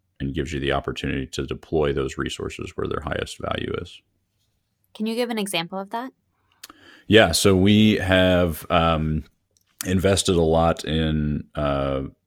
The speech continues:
Speaker 1: in technology to create space for our, uh, client service team to grow in their role in the client's eyes.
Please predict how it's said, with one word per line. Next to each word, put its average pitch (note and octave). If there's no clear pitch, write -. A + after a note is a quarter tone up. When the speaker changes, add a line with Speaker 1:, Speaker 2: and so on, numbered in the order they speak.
Speaker 1:
in D2
technology D2+
to D2+
create E2
space -
for D2
our, D2
uh, C#2+
client F2+
service D#2+
team D2
to D2
grow F2
in D#2
their D2
role E2+
in D#2+
the D2+
client's C#2+
eyes. -